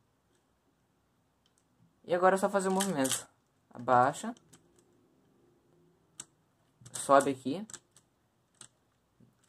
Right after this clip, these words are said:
Ai, caramba. Sobe. Volta o amarelo.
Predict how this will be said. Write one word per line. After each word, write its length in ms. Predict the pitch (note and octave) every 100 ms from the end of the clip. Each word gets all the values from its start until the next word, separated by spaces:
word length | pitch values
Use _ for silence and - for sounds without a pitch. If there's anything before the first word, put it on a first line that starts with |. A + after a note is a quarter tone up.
| _
Ai, 100 | A2 A#2
caramba. 440 | - E3 C3+ G2 - - _ _ _ _ _ _ _ _ _ - - _ - - - _ _ _ _ _ _ _ _
Sobe. 500 | - G#2 G#2 A#2 F3+ A#3 _ _ _ _ _ _ _ _ _ _ _ _ _ _ _
Volta 340 | C3 D3+ F3+ F3
o 40 |
amarelo. 460 | D#3 C#3 C3 C#3